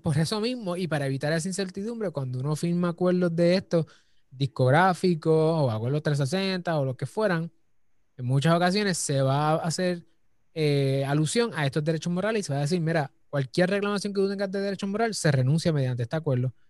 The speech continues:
Porque imagínese, conocer a uno, cincuenta estados y cualquier país que haya, a ver qué derecho moral tienes y qué derecho moral no tienes. Así que, ojo, nuevamente, lea antes de firmar.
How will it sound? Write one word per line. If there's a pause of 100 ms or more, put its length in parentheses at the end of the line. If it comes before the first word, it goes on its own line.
(380)
Porque
imagínese, (960)
conocer
a
uno,
cincuenta
estados
y
cualquier
país
que
haya,
a
ver
qué
derecho
moral
tienes
y
qué
derecho
moral (440)
no
tienes. (240)
Así
que, (320)
ojo,
nuevamente, (320)
lea
antes
de
firmar.